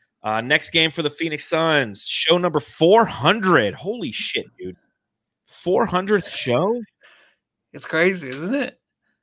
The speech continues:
Speaker 1: Damn.
Speaker 2: That's cr-, yeah, this is our, what, third full year doing post game, uh, going into this year?
Speaker 1: Third full year doing post game, and then, yeah, we did podcasts before that.
Speaker 2: Mm-hmm.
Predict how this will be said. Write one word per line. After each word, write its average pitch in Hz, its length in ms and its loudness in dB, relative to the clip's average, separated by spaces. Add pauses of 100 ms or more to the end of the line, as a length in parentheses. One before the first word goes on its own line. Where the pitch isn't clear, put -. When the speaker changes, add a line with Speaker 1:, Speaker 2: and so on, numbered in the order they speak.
(920)
Speaker 1:
Damn. 170 580 -6 (480)
Speaker 2:
That's 147 220 -4
cr-, - 220 -16
yeah, 135 300 0
this 139 240 -8
is 151 180 -6
our, 127 240 0
what, 123 260 -6
third 143 240 -6
full 160 280 -6
year 147 180 -8
doing 147 220 -8
post 147 240 -8
game, 160 280 -10 (120)
uh, 107 340 -10
going 120 280 -12
into 127 260 -12
this 135 220 -14
year? 151 160 -10 (460)
Speaker 1:
Third 156 340 -2
full 135 400 -6
year 131 180 -6
doing 123 260 -6
post 113 300 -8
game, 113 160 -6
and 104 80 -12
then, 104 100 -10
yeah, 104 160 -8
we 101 140 -8
did 104 160 -8
podcasts 104 640 -6
before 98 380 -12
that. 90 280 -10
Speaker 2:
Mm-hmm. 113 120 -12